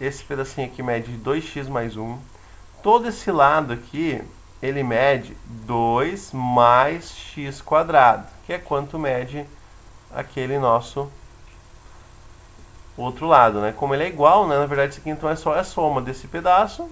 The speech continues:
mais esse. Aqui em cima temos o mesmo raciocínio, né?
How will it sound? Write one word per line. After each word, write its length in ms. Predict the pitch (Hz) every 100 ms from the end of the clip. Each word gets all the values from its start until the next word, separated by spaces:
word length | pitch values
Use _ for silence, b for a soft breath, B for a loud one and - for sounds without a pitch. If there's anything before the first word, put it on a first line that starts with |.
| -
mais 240 | 202 220
esse. 320 | 160 - - - B B B -
Aqui 300 | - - -
em 60 | 170
cima 280 | - 190 196
temos 280 | 196 185
o 60 | 180
mesmo 240 | 160 160 156
raciocínio, 680 | 170 - 202 - 165 135
né? 240 | 123 127